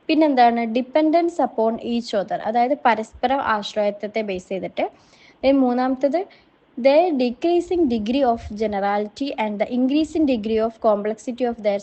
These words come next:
subject matter, അതായത് വിഷയങ്ങളുടെ നമ്മളെ കോംപ്ലക്സിറ്റി, സങ്കീർണതയും പൊതുവായിട്ടുള്ളൊരു സ്വഭാവവും കുറയുന്നത്, അതിനെ ബേസ് ചെയ്തിട്ട്, ഡിക്രീസ് ചെയ്യുന്നത്, കുറയുക, കുറയുക എന്ന് പറയില്ല, അതിനെ ബേസ് ചെയ്തിട്ട്. Then the last one is the, the increasing degree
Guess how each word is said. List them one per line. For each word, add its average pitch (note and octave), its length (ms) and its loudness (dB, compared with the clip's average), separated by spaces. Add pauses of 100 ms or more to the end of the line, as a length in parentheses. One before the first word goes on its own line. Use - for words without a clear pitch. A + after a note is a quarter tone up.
subject F#3+ 400 -8
matter, F3 320 -12
അതായത് A3+ 260 0 (120)
വിഷയങ്ങളുടെ B3 640 0
നമ്മളെ A#3+ 240 -2 (100)
കോംപ്ലക്സിറ്റി, G#3+ 600 -2 (100)
സങ്കീർണതയും G#3 800 0 (520)
പൊതുവായിട്ടുള്ളൊരു D#4 1080 4
സ്വഭാവവും A3 680 0 (340)
കുറയുന്നത്, G#3 640 -4
അതിനെ B3 280 -2
ബേസ് G3+ 180 -4
ചെയ്തിട്ട്, F#3 260 -8 (100)
ഡിക്രീസ് C4 400 -4
ചെയ്യുന്നത്, F#3 300 -4 (100)
കുറയുക, G#3+ 380 -2 (120)
കുറയുക A3 320 2
എന്ന് A3+ 120 -4
പറയില്ല, F#3 300 -6
അതിനെ A#3+ 200 -4
ബേസ് G#3 220 -6
ചെയ്തിട്ട്. G3 320 -6 (680)
Then C#4+ 140 2 (160)
the C4+ 140 6
last C#4 280 0 (120)
one D4 100 2 (140)
is A#3+ 100 0 (120)
the, A#3+ 80 2 (380)
the C4 160 6
increasing D#4+ 540 0
degree A#3 260 2